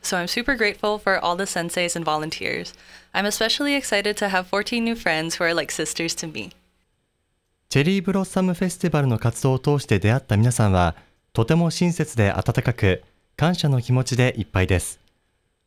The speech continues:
Speaker 2: 特に私にとって姉妹のような十四人の新しい友達ができたことがとても嬉しいです。あなたの性格を教えてください。Please describe yourself or personality.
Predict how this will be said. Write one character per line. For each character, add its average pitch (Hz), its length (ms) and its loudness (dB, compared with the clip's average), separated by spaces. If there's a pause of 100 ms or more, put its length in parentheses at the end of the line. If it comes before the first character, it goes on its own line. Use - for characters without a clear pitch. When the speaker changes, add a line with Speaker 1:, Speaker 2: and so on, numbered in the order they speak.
(100)
Speaker 2:
特 156 180 2
に 110 260 2 (260)
私 147 340 2
に 156 120 4
と 156 100 0
っ - 40 -2
て 107 280 2 (160)
姉 - 20 4
妹 170 200 4
の 156 100 2
よ 143 160 2
う 135 60 0
な 104 180 2
十 139 240 2
四 180 160 2
人 180 180 2
の 135 220 0
新 175 280 0
し 196 180 -2
い 185 40 -4
友 165 220 2
達 165 240 0
が 160 80 2
で 170 100 0
き - 80 -6
た 156 100 0
こ - 120 -4
と 165 80 2
が 135 340 2
と 104 140 0
て 151 120 4
も 180 160 4
嬉 160 220 -2
し 151 120 0
い - 20 -4
で 98 140 2
す。 - 200 -10 (2250)
あ 127 80 6
な 143 100 4
た 127 100 2
の 107 120 4
性 151 260 2
格 160 340 0
を 151 200 2
教 101 240 2
え 95 40 2
て 98 80 0
く 98 80 -2
だ 90 120 2
さ 90 160 2
い。 87 80 -2 (720)
Please 175 320 2
describe 143 420 0
yourself 120 580 0
or 117 140 -2
personality. 95 800 2